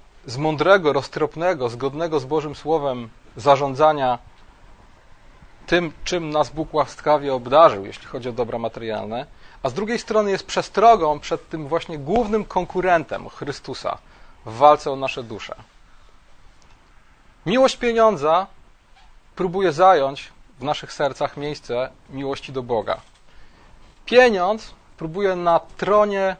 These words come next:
życia zająć miejsce należne Chrystusowi. I dokładnie z tego powodu apostoł Paweł w liście do Tymoteusza pisze, że miłość do pieniędzy to korzeń wszelkiego zła.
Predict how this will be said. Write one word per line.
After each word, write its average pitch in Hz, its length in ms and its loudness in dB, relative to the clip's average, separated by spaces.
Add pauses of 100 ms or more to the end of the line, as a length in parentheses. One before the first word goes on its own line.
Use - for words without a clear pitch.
(180)
życia 131 560 -4 (540)
zająć 143 460 0
miejsce 156 540 -4 (540)
należne 127 600 0 (180)
Chrystusowi. 139 720 -8 (460)
I 175 60 -6
dokładnie 269 340 8
z - 20 -4
tego 233 200 2
powodu 202 360 6
apostoł 185 320 0
Paweł 196 280 2
w 175 60 -8
liście 190 220 -8
do 170 100 -8
Tymoteusza 180 560 -6
pisze, 196 500 -2
że 165 280 -2
miłość 190 520 -4
do 165 100 -6
pieniędzy 156 600 -8 (800)
to 180 140 0 (160)
korzeń 165 520 4 (520)
wszelkiego 151 480 -6
zła. 185 300 0